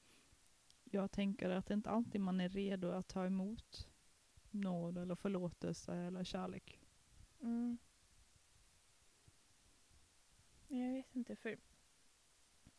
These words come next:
Speaker 2: i just det här, i de tidigare förbunden
Speaker 1: Mm.
Speaker 2: så har Gud ställt motkrav.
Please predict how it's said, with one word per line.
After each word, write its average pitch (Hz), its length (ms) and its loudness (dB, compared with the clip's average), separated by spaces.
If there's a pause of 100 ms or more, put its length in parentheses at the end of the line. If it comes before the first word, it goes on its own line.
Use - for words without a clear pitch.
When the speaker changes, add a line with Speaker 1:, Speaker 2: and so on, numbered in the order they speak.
(680)
Speaker 2:
i 233 280 0
just 233 320 -2
det 240 80 -2
här, 240 420 2 (1120)
i 254 80 2
de 262 160 8
tidigare 269 400 4
förbunden 262 560 -2 (720)
Speaker 1:
Mm. 233 220 6 (220)
Speaker 2:
så 247 180 -4
har 220 500 -2 (640)
Gud 220 400 0
ställt - 640 -6 (380)
motkrav. 254 840 0